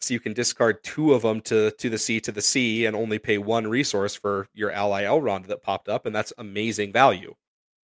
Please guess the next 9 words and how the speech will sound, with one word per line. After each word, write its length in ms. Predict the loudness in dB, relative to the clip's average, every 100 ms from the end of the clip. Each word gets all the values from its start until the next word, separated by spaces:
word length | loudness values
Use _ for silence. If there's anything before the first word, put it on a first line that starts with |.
| -12
You 80 | -6
know, 60 |
you 140 | -4 0
weren't 200 | 0 0
using 280 | -2 -2 0
the 80 | 2
other 160 | 2 2
cards 320 | 0 0 -4
anyway. 600 | -6 -4 0 2 2 0